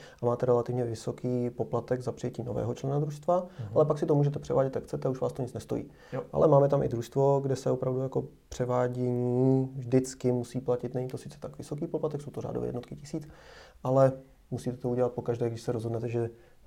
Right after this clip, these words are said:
Speaker 1: v pondělí převedete družstevní podíl tetičce, tetička v úterý převede družstevní podíl strýčkovi a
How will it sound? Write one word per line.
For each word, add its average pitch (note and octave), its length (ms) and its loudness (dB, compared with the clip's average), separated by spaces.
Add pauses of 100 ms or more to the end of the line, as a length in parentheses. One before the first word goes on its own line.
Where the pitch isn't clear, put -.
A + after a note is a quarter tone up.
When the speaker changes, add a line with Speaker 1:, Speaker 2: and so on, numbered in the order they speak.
(120)
Speaker 1:
v - 80 -20
pondělí B2 300 4
převedete A#2+ 460 4
družstevní A#2 380 0
podíl A2 240 -4
tetičce, E3 560 4
tetička C#3+ 400 -4
v - 80 -2
úterý B2 280 0
převede B2 380 2
družstevní A#2+ 440 -4
podíl A#2 420 -2 (600)
strýčkovi C#3+ 760 2
a A#2+ 280 -6